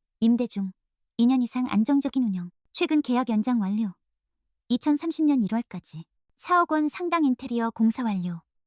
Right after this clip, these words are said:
현재 임대 조건 그대로 승계 가능. 매물 특징, 주변 시세 대비 저렴한 매매 가격. 우량 임차인과 장기 임대 계약 가능. 연 칠 점 육 퍼센트의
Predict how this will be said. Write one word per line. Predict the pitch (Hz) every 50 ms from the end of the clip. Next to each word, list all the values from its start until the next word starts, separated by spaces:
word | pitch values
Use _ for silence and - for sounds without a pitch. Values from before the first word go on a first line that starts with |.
| _ _
현재 | - - 302 285 277 - 294 285 262 214 - _ _ _ _ _ _ _
임대 | - 233 254 269 311 302
조건 | - 262 - _ - 240 240 226 190 175 175 - _ _ _
그대로 | - 220 185 208 214 240
승계 | - - 359 359 370
가능. | 359 - 233 190 180 170 170 - _ _ _ _
매물 | - 208 226 233 269 277
특징, | - - - _ - - 185 165 160 - _ _ _ _
주변 | - - 233 202 262 277
시세 | 269 - 349 - 370 339
대비 | 302 294 - 277
저렴한 | 269 - 226 214 226 220 220 233 233 226 196
매매 | 185 202 214 240 233
가격. | - 190 170 - 147 151 - _ _ _ _ _ _
우량 | - 220 226 247 240 240
임차인과 | 233 226 233 - - 262 233 220 214 202 - 208 208 208 196 190 _ _ _ _ _
장기 | - - 214 202 220 220 247
임대 | 233 226 226 214 240 247
계약 | - - 226 214 226 -
가능. | - 208 185 170 170 196 262 - _ _ _ _ _ _ -
연 | 214 220 226
칠 | - - 269
점 | 269 - 302 302 311 285
육 | 247 262 _
퍼센트의 | - 311 302 - 285 254 - - 240 262 254 196